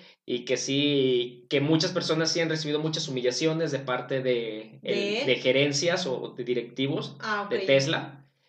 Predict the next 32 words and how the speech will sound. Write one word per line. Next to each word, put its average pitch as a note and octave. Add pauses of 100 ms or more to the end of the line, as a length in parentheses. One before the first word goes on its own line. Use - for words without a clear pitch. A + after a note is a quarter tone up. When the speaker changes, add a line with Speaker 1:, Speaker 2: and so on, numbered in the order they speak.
(180)
Speaker 1:
Y B2
se, B2+
que A#2+
según D3
se F#3
dice, F3+
se A2
dice, - (160)
no G2+
me A2+
consta, C#3
no C3
he -
trabajado C3+
en B2
Tesla B2+
tampoco. B2+
Speaker 2:
No B3+
has -
trabajado G3+
en G3
Tesla, G3
exactamente. F3+
Speaker 1:
Que D#3
también D3
hay E3
cierto D#3+
racismo D3
dentro C#3+
de C3
la A#2+
empresa. A2+